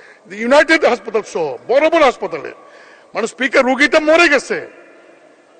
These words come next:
সেইটাকেও আইসিইউতে নিয়ে, লাইফ সাপোর্টে নিয়ে তারা আটকে রাখে। দুই দিন, তিন দিন পরে বলে যে এই, মানে, সে নাই। এবং অনেক হাসপাতালে, আমাদের এলাকায় অনেক মানুষ আসে,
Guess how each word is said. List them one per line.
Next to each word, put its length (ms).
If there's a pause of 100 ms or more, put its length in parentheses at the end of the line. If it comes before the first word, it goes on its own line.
(260)
সেইটাকেও 520 (440)
আইসিইউতে 400
নিয়ে, 240 (440)
লাইফ 220
সাপোর্টে 320
নিয়ে 280 (100)
তারা 180
আটকে 280
রাখে। 180
দুই 140
দিন, 80
তিন 120
দিন 140
পরে 160
বলে 220
যে 180 (380)
এই, 200 (220)
মানে, 180 (340)
সে 140 (460)
নাই। 240 (560)
এবং 200 (140)
অনেক 340
হাসপাতালে, 280
আমাদের 280
এলাকায় 440
অনেক 200 (100)
মানুষ 280
আসে, 320